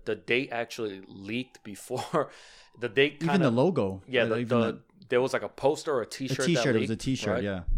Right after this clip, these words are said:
Speaker 1: Um, even though we knew the name, that was, it, it kind of gave people a hint of, of what the game is, might look like
Speaker 2: Absolutely.
Speaker 1: because of that photo. Then the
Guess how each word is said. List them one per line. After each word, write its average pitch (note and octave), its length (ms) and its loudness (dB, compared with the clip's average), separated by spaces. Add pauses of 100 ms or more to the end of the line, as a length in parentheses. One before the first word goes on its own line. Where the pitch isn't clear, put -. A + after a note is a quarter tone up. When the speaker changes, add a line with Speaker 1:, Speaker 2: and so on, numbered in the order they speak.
(760)
Speaker 1:
Um, A2 340 -4
even C3+ 240 -4
though C#3 120 4
we B2 100 4
knew B2 160 -4
the A2 100 -6
name, A#2+ 520 -6
that G#2+ 100 0
was, G#2 220 0
it, A#2+ 200 -10
it A2+ 120 -10
kind A2 200 -6
of G2 180 -8 (360)
gave A2 180 -6
people G#2+ 260 -12
a F2+ 60 -12
hint A#2 260 -12
of, G2 120 -10 (140)
of G2+ 200 -10
what G2 160 -8
the G2 80 -14
game F#2+ 200 -14
is, F2+ 160 -18
might G2 200 -12
look G2+ 180 -10
like A2 160 -6
Speaker 2:
Absolutely. G#2+ 360 -4
Speaker 1:
because F#2+ 60 -4
of - 40 -8
that - 60 -16
photo. A#2 320 -4 (520)
Then C3+ 280 2
the A#2+ 200 -8